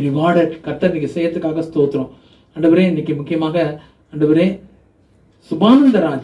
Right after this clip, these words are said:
கர்த்தர் உங்களை ஆசீர்வதிக்கிறதுக்காக ஸ்தோத்திரம். உங்களுக்கு பெரிய ரிவார்டு ஒண்ணு இருக்கு, நிறைய காரியங்கள் வர வேண்டியது இருக்கு.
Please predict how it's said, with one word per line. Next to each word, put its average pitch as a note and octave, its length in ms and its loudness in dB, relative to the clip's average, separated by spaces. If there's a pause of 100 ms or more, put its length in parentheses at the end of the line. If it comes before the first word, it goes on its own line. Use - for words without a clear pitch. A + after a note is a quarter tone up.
கர்த்தர் - 280 0
உங்களை E3+ 240 0
ஆசீர்வதிக்கிறதுக்காக F3+ 960 0 (100)
ஸ்தோத்திரம். E3+ 420 0 (360)
உங்களுக்கு D#3 300 2
பெரிய E3+ 320 4
ரிவார்டு G#3+ 400 2
ஒண்ணு F3 140 0
இருக்கு, E3 460 -2
நிறைய F3 260 -4
காரியங்கள் G3 380 -2
வர E3+ 180 2
வேண்டியது F#3+ 300 2
இருக்கு. E3+ 340 -4